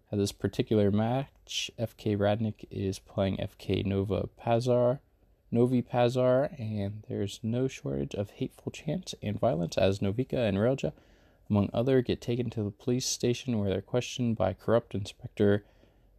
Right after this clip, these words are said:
Milutin, played by Nikola Kojo, and young idealistic policewoman Lidija, played by Natasha Solak, who recently joined the force.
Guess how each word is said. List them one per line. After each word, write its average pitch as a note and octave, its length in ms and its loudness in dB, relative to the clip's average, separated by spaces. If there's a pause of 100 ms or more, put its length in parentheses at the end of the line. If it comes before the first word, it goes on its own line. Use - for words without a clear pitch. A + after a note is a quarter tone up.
(120)
Milutin, C#3 920 0 (640)
played A2 300 -4
by G#2 400 2
Nikola G#2 540 -2
Kojo, A#2+ 520 2 (520)
and G#2 140 2
young A2 200 2
idealistic G#2 840 0 (140)
policewoman G#2+ 800 0
Lidija, A2 1000 -2 (540)
played G#2 200 -2
by F#2+ 160 2
Natasha A2+ 600 -2 (180)
Solak, - 840 0 (1160)
who A#2 80 -2
recently B2 400 2
joined G2+ 280 2
the - 40 -8
force. - 300 -10